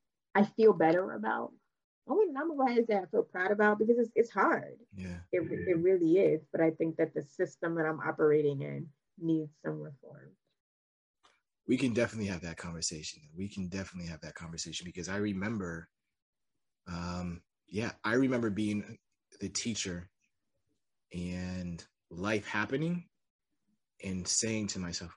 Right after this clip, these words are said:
Speaker 2: "Yo, I can't put that on, like, J T. I can't put that on Remer. I don't wanna put that on Serena. I don't wanna put that on Kiana. I don't wanna put that on Meg of them having to cover my class because I'm not gonna be there." Um, and being like,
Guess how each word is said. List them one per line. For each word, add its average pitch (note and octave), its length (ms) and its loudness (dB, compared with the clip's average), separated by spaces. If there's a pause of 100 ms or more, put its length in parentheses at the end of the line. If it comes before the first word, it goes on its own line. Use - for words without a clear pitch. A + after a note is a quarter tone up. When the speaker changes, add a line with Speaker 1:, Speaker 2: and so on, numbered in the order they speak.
(140)
Speaker 2:
"Yo, G2 160 -8
I E2+ 140 -8
can't - 380 -8
put - 160 -12
that F2 180 -6
on, E2 380 -8 (480)
like, D#2+ 180 -8
J D#2 180 -8
T. D2+ 220 -10
I C#2+ 80 -12
can't G2 240 -6
put - 160 -10
that E2+ 140 -8
on D#2 160 -10
Remer. D2+ 300 -12
I F2+ 100 -8
don't F#2+ 120 -6
wanna F#2 140 -6
put - 200 -14
that D#2 160 -10
on D#2 120 -12
Serena. D#2 400 -10
I - 380 -20
don't A#2 100 -4
wanna G2+ 140 -2
put F#2 120 -8
that E2+ 140 -6
on D#2+ 140 -10
Kiana. D#2+ 360 -10 (380)
I - 60 -2
don't G#3+ 100 0
wanna - 140 -2
put F2+ 140 -8
that E2+ 100 -6
on E2 180 -6
Meg F2+ 320 -6 (320)
of E2 140 -8
them F2 140 -4
having E2+ 240 -6
to E2+ 40 -12
cover E2 240 -10
my D#2+ 180 -10
class E2+ 500 -6
because D#2 300 -10
I'm D#2+ 80 -10
not D#2 180 -10
gonna D#2+ 120 -12
be D#2 140 -8
there." E2 220 -10 (640)
Um, E2 480 -8 (460)
and F2 120 -6
being F2 220 -4
like, F2 320 -8